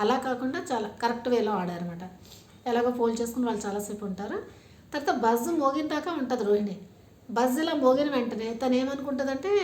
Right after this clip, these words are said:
ఆ, పట్టుకొని ఉండిపోదామా అనుకున్నదే మరి రో-, ఇంకా ఎవరు just అది కిందది లాగాలి కదా, కిందది లాగిన తర్వాత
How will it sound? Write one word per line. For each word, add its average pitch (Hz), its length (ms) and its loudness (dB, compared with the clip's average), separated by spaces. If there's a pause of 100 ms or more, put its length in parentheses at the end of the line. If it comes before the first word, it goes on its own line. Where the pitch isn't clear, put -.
(420)
ఆ, 233 60 0
పట్టుకొని 233 440 0
ఉండిపోదామా 262 460 4
అనుకున్నదే 254 440 0
మరి 277 180 -2
రో-, 214 260 -2 (460)
ఇంకా 262 300 4
ఎవరు 208 800 2 (460)
just 240 380 0 (440)
అది 214 100 -8 (100)
కిందది 262 240 2
లాగాలి 247 340 2
కదా, 196 180 -2
కిందది 226 360 -2
లాగిన 254 340 0
తర్వాత 277 480 -4